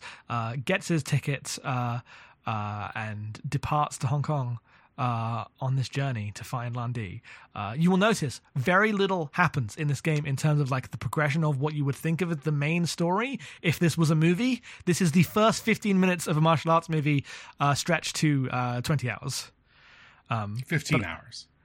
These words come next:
Speaker 1: if you're quick. Let me check my time.
Speaker 2: <laughs>
Speaker 1: Uh, my final time, my Steam library says, uh, what does it say?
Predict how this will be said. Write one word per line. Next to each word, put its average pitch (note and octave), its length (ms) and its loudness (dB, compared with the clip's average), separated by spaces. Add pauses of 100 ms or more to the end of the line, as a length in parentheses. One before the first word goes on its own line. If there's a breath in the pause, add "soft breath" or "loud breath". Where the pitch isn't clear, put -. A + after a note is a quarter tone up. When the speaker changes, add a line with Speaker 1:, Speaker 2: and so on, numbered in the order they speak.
(280)
Speaker 1:
if F#3 200 2
you're E3 100 2
quick. - 320 -8 (300)
Let F#3 180 2
me F#3+ 60 4
check G3+ 340 6
my F#3 60 4
time. D#3+ 360 6
Speaker 2:
<laughs> - 60 -10 (760 loud breath)
Speaker 1:
Uh, A2+ 280 -2 (160)
my D3+ 200 6
final A3 280 4
time, E3 380 2 (200)
my C#3+ 140 2
Steam G3+ 300 2
library C#3+ 280 4
says, A2+ 500 -2 (720 soft breath)
uh, G2+ 1400 -4
what B2+ 500 -6
does A#2+ 80 -2
it A#2 100 -6
say? G#2+ 400 -8